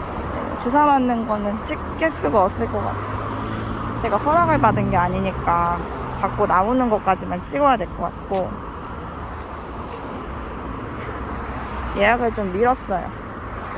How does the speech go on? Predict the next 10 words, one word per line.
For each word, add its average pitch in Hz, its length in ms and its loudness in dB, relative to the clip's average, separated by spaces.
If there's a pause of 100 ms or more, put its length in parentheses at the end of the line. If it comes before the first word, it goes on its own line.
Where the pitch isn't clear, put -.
(560)
분명 277 260 2
삼 330 240 0
분 349 200 2
뒤에 254 160 2
온다 208 340 2
그랬는데 202 640 -2 (960)
이십 240 220 -4
분 262 160 4
뒤에 220 180 4
왔어. - 360 -2